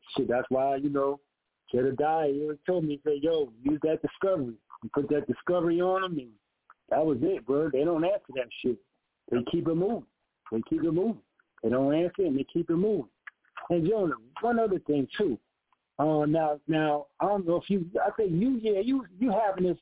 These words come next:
issue too, but you already, you know, you got something for it. And what I'm noticing now,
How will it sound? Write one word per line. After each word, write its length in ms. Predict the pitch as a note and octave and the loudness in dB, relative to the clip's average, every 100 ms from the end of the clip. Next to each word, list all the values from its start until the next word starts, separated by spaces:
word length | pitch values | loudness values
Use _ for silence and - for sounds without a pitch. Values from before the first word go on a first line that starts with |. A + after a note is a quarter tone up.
| - | -2
issue 300 | F#3 - D3+ - | -2 -2 -4 0
too, 180 | A3 D#3 | 0 0
but 120 | C#3+ - | -2 0
you 140 | E3+ | 0
already, 260 | D#3 C#3+ C3+ | 2 0 0
you 80 | C#3+ | 0
know, 160 | D3 C3 | 0 0
you 140 | C3+ | -4
got 280 | D3 C#3 B2+ | -2 -2 0
something 200 | D3 B2 - | -4 -4 -6
for 240 | - C#3+ G#2+ | -2 0 -2
it. 60 | _ _ _ - _ - | _ _ _ -20 _ -4
And 120 | C#3 C3+ | 0 2
what 140 | D3 | 2
I'm 160 | D3 D3 | 0 0
noticing 560 | G#3 G#3+ - D#3 C#3+ | 0 -2 -2 -2 0
now, 360 | E3 G3 E3 | 0 0 0